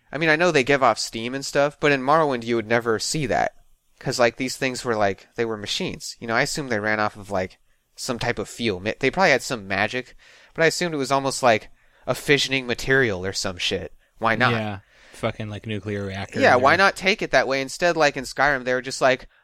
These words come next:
Speaker 1: "Oh, well, the Dwemer were magical." Like, the fact that they are pow-, show it so obviously that they're powered by soul gems told me that, like, I, I don't know, they just took it, uh, the lore and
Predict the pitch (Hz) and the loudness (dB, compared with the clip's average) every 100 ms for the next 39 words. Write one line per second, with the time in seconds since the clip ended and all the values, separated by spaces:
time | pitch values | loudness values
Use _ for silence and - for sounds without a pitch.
0 | _ 170 180 170 170 170 170 180 180 185 | _ 4 6 6 4 2 0 2 2 2
1 | 165 131 113 117 120 - 98 101 _ _ | 0 -2 0 0 -2 -8 -10 -12 _ _
2 | 143 139 135 - _ - 147 185 202 202 | 0 0 0 -20 _ -10 -4 0 0 -2
3 | 196 165 131 131 120 - 131 135 - - | -4 -2 0 0 0 0 0 0 -6 -4
4 | 139 135 - 135 107 104 110 131 - 143 | -2 -2 -4 -2 0 0 0 -2 -6 -6
5 | 123 110 107 113 110 117 107 - 101 104 | -4 -4 -4 -2 -2 -2 -4 -6 -10 -8
6 | 117 120 - 113 107 107 101 76 98 95 | -8 -8 -8 -10 -8 -6 -4 -4 -4 -6
7 | - _ _ _ _ _ _ _ _ _ | -10 _ _ _ _ _ _ _ _ _
8 | _ _ - 104 - - 135 151 135 117 | _ _ -10 -8 -8 -2 0 0 0 -2
9 | 104 117 127 - 175 170 127 113 - 233 | -2 -4 -6 -6 -4 -2 -2 -2 -6 -4
10 | 117 101 110 120 98 101 _ _ _ - | -4 -2 2 2 2 -6 _ _ _ -8
11 | 104 | -8